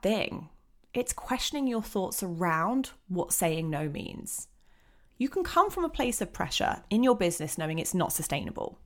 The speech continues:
it doesn't feel good, that burnout is inevitable, or you can choose another way.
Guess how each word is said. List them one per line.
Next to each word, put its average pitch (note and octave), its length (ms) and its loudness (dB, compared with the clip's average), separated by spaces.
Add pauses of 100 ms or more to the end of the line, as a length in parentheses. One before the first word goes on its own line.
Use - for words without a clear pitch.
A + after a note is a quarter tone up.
(220)
it - 120 -2
doesn't E3+ 300 6
feel - 200 -4
good, - 360 -6 (640)
that C4+ 180 0
burnout C#4+ 460 4
is A#3+ 120 4
inevitable, A#3 720 2 (500)
or F#3+ 160 4
you A3 140 2
can D#4 160 2
choose F#3 260 0
another F#3 240 0
way. A#3+ 380 0